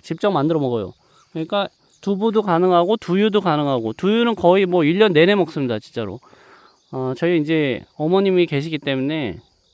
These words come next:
특히 여자분들이 이제, 그러니까 연세가 드시면, 특히 여-, 여성분들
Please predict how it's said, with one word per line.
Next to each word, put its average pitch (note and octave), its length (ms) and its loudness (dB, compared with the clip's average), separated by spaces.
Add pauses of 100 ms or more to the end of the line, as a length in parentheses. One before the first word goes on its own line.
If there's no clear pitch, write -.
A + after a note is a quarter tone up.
(100)
특히 C4 240 0
여자분들이 G3+ 1080 4
이제, E3 400 0 (260)
그러니까 F#3 260 -2 (260)
연세가 F#3 420 0 (420)
드시면, F3 640 0 (400)
특히 A3 260 -6
여-, D3 240 -2
여성분들 D#3 580 0